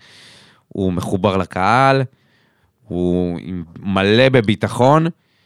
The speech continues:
ואז מגיע הבעיטה הזאת, ש-, תקשיב, זה אחד הגולים היפים, אה, רואים שם את השוער מגיב ממש באיחור, אבל זה לא, זה לא אשמתו בכלל,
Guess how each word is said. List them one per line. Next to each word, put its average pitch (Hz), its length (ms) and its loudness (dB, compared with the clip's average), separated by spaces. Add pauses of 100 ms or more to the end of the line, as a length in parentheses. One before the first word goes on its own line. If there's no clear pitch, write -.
(420)
ואז 95 480 -2
מגיע 104 840 2
הבעיטה 85 920 -2
הזאת, 110 440 0
ש-, - 180 -10 (1200)
תקשיב, - 300 -2
זה 82 100 -6
אחד 120 280 0
הגולים 127 420 2
היפים, 143 600 0 (800)
אה, 92 240 2
רואים 110 320 4
שם 151 180 0
את - 100 -4
השוער 123 380 2
מגיב 135 360 -2
ממש 131 340 0
באיחור, 156 680 2
אבל 104 260 0
זה 104 160 -2
לא, 175 680 2
זה 110 100 -4
לא 135 80 2
אשמתו 156 380 -2
בכלל, 143 360 2